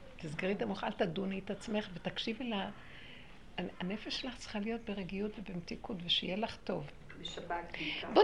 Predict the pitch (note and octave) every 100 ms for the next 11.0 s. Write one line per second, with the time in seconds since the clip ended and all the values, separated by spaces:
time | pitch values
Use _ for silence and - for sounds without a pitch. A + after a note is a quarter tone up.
0 | A#4 F#4 F#4 A3+ G#3+ B3 C4+ - G#3 D3
1 | - - F3 D#3+ E3 D#3+ F#3 - G#3+ -
2 | C#4 C#4+ G4+ F4 F#3 D#3+ D3+ - - -
3 | - - - - B3 E4+ G#4+ A4+ E4+ D4
4 | D4+ - - - - - - - - -
5 | - A3 C4+ - C#4 - C#4 - C#4 C4
6 | C4+ B3 B3+ - - C4+ B3+ C#4+ A#3 G#3+
7 | A3+ A3+ A3 G#3 B3+ B3+ C#4 C#4 C4 A3+
8 | B3+ B3+ C#4 C4+ C4 C4+ C4 B3+ B3 B3+
9 | C4 B3+ C4+ C4+ C4+ - - - - G#3
10 | G3 A3 A#3+ A#3 - A3+ A#3+ G#3+ G3+